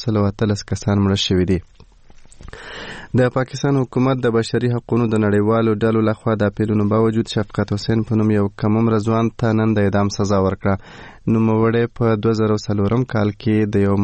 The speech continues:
ماشوم پر وژل کېدو، تورن پیژندل شوی. تر دې وړاندې د شفقت حسین مدافع وکیل ویلي و، کله چې شفقت حسین د قتل په سزا محکوم شو، نو هغه مهال یوازې څوارلس کلن و او د تشدد په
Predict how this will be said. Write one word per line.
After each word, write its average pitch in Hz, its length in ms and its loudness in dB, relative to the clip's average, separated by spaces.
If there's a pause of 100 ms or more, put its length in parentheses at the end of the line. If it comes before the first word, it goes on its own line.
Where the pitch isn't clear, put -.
ماشوم 101 480 -2
پر 110 160 0
وژل 98 260 0 (100)
کېدو، 104 380 0 (880)
تورن 107 320 2
پیژندل 101 420 0
شوی. 107 360 2
تر 107 180 2
دې 123 100 2
وړاندې 120 360 2
د 113 100 0
شفقت - 380 -4
حسین 117 320 -2 (340)
مدافع 107 420 0
وکیل 104 320 0
ویلي 113 240 2
و، 113 140 0
کله 113 220 0
چې - 120 -10
شفقت 107 440 -4
حسین 113 320 0
د 107 140 -2
قتل 107 320 -2
په 104 140 0
سزا 104 320 0
محکوم 117 380 -2
شو، - 180 -2
نو 113 160 2
هغه 107 300 0
مهال 117 260 0 (420)
یوازې 117 340 2
څوارلس 101 400 -2
کلن 104 300 2
و 101 40 2 (320)
او 107 120 2
د 104 140 0
تشدد 110 480 -2
په 110 40 0